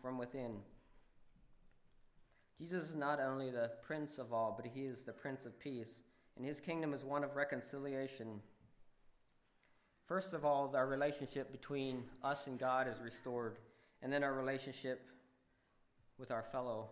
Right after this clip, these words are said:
man is restored. And this is in a sharp contrast to what we see all other kingdoms bring about. So for us to invest our energy in any other kingdom than that of Christ is opposing the principles of his kingdom.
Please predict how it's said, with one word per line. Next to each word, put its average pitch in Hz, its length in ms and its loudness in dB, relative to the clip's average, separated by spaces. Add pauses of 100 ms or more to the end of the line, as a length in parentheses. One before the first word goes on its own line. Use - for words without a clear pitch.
man 117 260 -2
is 110 200 -6
restored. 113 540 -4 (920)
And 127 120 -4
this 147 160 -4
is 139 280 -6
in 123 120 -2
a 120 60 -4
sharp 151 380 0
contrast 127 580 -2
to 127 140 -10 (400)
what 131 180 -2
we 127 100 -4
see 127 340 -6
all 120 240 2
other 117 320 0 (120)
kingdoms 113 520 -6 (880)
bring 139 180 2
about. 123 440 4 (1120)
So - 180 -4
for 175 160 0
us 185 120 4
to 190 100 -2
invest 156 340 2
our 143 100 2
energy 143 360 2
in 131 80 0
any 147 200 2
other 139 160 2
kingdom 135 460 -2
than 120 160 -2
that 127 400 2 (420)
of 127 240 -6
Christ 123 520 0
is 123 380 -8 (380)
opposing 120 580 -2
the 110 80 -4
principles 113 680 -4
of 117 120 -4
his 117 200 -8
kingdom. 107 380 -6